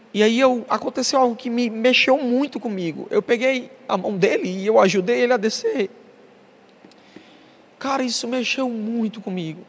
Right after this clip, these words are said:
É meu pai, cara. Era ele que era o, o gigante intransponível que quando eu era criança eu ia brincar de luta com ele e nunca conseguia vencer ele. Porque ele era o homem mais forte do mundo. E o tempo vai passando e,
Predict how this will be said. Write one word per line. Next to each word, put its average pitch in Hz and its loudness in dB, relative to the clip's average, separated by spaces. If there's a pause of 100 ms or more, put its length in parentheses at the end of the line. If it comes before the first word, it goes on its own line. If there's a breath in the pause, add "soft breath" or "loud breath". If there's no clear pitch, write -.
(120)
É 175 0
meu 220 2
pai, 220 -2
cara. 131 -12 (2000 soft breath)
Era 202 4
ele 254 6
que 240 2
era 233 8
o, 220 0 (120)
o 208 4
gigante 202 6
intransponível 233 0
que 233 -4
quando 226 -2
eu 233 6
era 226 4
criança 226 0
eu - 8
ia 220 8
brincar 214 2
de 208 2
luta 214 0
com 208 -2
ele 214 0
e - -4
nunca 240 -4
conseguia 240 -2
vencer 226 -2
ele. 220 0 (560 loud breath)
Porque - -4
ele 262 2
era 262 4
o 254 0
homem 262 0
mais 262 4
forte - 4
do 277 -6
mundo. 240 -6 (3500 loud breath)
E 226 0
o - 2
tempo 262 0
vai 247 6
passando 226 4
e, 220 -2